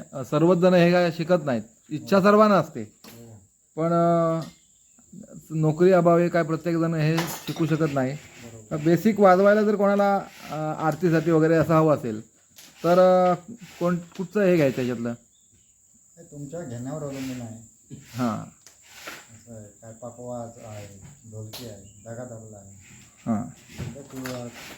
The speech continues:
Speaker 2: आरतीसाठी काही चालतं.
Speaker 1: हां, हां. आणि सर्वात जास्त डिमांड असलेलं वाद्य कोणतं आहे याच्यात?
Speaker 2: हा, पकवाज आहे.
Speaker 1: पकवाज आहे.
Speaker 2: हां.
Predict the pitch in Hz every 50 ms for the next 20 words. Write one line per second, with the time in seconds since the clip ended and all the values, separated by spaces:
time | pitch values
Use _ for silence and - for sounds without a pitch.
0 | - - 156 - - - 139 - 143 131 - 147 147 151 139 139 151 131 123 113
1 | 107 - - 117 101 - _ _ _ _ _ _ _ _ _ _ _ - - _
2 | _ - 120 113 110 110 113 117 - - _ _ _ _ _ _ 143 151 156 -
3 | - 156 165 185 196 185 160 151 175 165 160 - 208 208 202 202 202 196 175 190
4 | 190 196 196 190 190 170 156 180 190 185 185 180 180 180 170 170 165 156 156 175
5 | 170 165 151 147 135 131 120 113 113 120 139 - - - 110 127 117 - - -
6 | 127 131 - _ - 131 - - 139 139 131 120 113 113 110 110 110 107 107 -
7 | _ _ _ _ - 123 117 - 127 120 113 107 107 113 120 135 160 - _ -
8 | 117 113 -